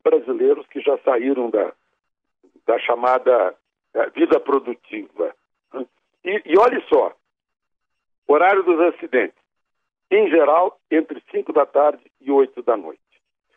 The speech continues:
Os ac-, o campeão de acidentes em região é o Nordeste,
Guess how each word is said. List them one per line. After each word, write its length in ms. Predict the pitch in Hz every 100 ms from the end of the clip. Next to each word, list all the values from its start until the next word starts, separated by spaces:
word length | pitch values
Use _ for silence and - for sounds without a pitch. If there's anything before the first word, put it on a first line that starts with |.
| _ _ -
Os 140 | 415 392
ac-, 240 | - _
o 160 | - - -
campeão 400 | 214 - 233 240
de 80 | 170
acidentes 540 | - 139 185 190 -
em 100 | 135
região 460 | 131 135 131 170 180
é 60 |
o 120 | 180
Nordeste, 680 | 175 190 - 135 175 - _